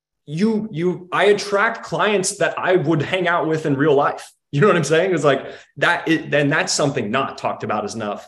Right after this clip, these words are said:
What is, what is usually talked about is, like, you go after people, um, you know, who maybe have lots of money or something like that, right? Like a busy professional or something, right? It's like,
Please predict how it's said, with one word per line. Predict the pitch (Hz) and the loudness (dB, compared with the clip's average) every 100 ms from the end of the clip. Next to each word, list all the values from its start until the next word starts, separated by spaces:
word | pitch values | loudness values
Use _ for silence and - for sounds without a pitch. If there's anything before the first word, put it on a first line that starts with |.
| - | -8
What | 127 127 127 | -2 -2 -2
is, | 175 - | -6 -4
what | 131 131 | 0 0
is | 120 | -2
usually | 170 196 160 | -2 -2 0
talked | 160 147 147 | 0 -2 0
about | 156 127 | 0 0
is, | 123 | 0
like, | 110 113 | -2 -2
you | 110 | -2
go | 131 135 | 2 2
after | 135 104 | 2 -6
people, | 120 123 120 117 - - - _ | -8 -2 -2 -2 -6 -20 -20 _
um, | 110 107 104 | -2 -2 -2
you | 113 | -2
know, | 107 95 | -4 -4
who | 117 104 110 - | -8 -10 -14 -10
maybe | 117 117 117 | -4 -4 -4
have | 117 107 | -4 -4
lots | 110 104 | -4 -6
of | 101 | -6
money | 101 110 110 | -6 -6 -4
or | 104 | -6
something | - 104 113 107 | -6 -8 -6 -6
like | 104 110 | -6 -4
that, | 107 95 | -4 -4
right? | 104 107 92 | -4 -4 -6
Like | 90 | -10
a | 85 | -8
busy | 107 104 | -8 -8
professional | - 95 87 98 82 | -10 -12 -10 -12 -14
or | |
something, | - 90 80 76 - - - - | -14 -16 -16 -18 -20 -20 -20 -6
right? | 95 92 | -4 -4
It's | 101 113 | -4 -4
like, | 95 | -4